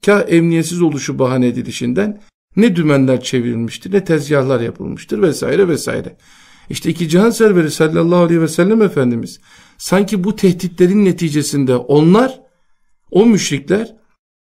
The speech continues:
bir şey yapabiliyorlarmış izlenimini uyandırmasınlar diye suikastlara karşı münferit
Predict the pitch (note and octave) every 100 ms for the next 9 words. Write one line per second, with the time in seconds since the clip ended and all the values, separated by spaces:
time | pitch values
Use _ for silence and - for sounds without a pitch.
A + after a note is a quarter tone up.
0 | _ _ - D3 E3 A3+ G3+ F#3 G#3 F3+
1 | F#3 G#3 G#3+ F3+ D#3 C#3 - - _ _
2 | _ _ _ - D#3 C#3+ D#3+ E3 E3 F#3+
3 | A3+ A3 _ _ _ _ D#3 D#3 E3 E3
4 | F#3+ G3+ D#3+ - C3 B2+ B2 A2+ B2 G3+
5 | A#3 - _ _ - - E3 E3 F3+ E3+
6 | - E3 G#3+ G#3+ C#3 A2+ - - _ _
7 | _ _ _ C#3+ D#3 D3+ D#3 G#3 G#3 -